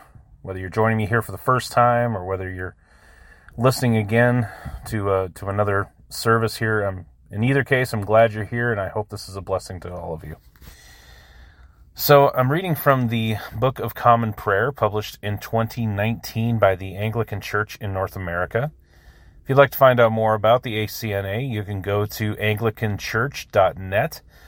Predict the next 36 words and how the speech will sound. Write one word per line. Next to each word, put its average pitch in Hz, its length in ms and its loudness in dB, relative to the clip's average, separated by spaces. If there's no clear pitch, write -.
You - 80 -14
can - 140 -12
even 92 180 -6
find 101 380 4
if - 100 -10
there 95 220 -2
is 92 160 -8
a 90 160 -8
parish 104 520 -2
near 98 280 -4
you 113 400 -6
that - 180 -16
you 85 60 -14
can 87 200 -10
check - 380 -4
out. 127 360 -2
Also, 156 440 4
if 127 140 -6
you'd 107 100 -4
like 110 160 2
to 110 100 -8
follow 117 320 4
along 110 300 4
with 101 180 -6
this 151 240 -2
liturgy 95 460 -6
that 92 100 -6
I'm 92 140 -8
going 92 260 -4
through, 120 200 -6
you 101 180 -4
can 95 360 -6
go 98 220 0
to 98 400 -6
daily 120 720 0
office 101 600 0